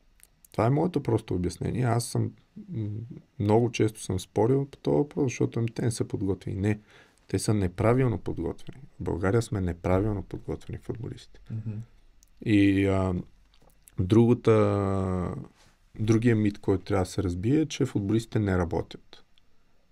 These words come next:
Speaker 1: Факт е, че не дават това, което трябва, но когато са на тренировка,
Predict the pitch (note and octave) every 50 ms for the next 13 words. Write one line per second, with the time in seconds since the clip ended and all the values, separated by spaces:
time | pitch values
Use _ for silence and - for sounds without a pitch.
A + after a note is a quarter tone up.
0 | _ _ _ _ _ _ _ _ _ _ - - - - - G2 F#2+ - - -
1 | A2+ - - A2+ G2+ G2 F#2 F#2+ G2 G2 G#2 G2+ F#2+ F2+ - - - F#2+ F#2+ F#2
2 | F2 - - F#2+ E2+ - - - - - - E2 D#2+ F#2+ G#2 B2 F3+ G#3+ G#3 -
3 | - - - - _ - - _ _ - - - _ - - - - - - -
4 | - - A2 F#2+ F2+ F2 - F#2+ F#2 F#2 G2+ G#2+ A2 - - B2 A2 G#2 - -
5 | F#2+ F2 F2 E2+ F2 G2 G#2+ - - - - E3 G#3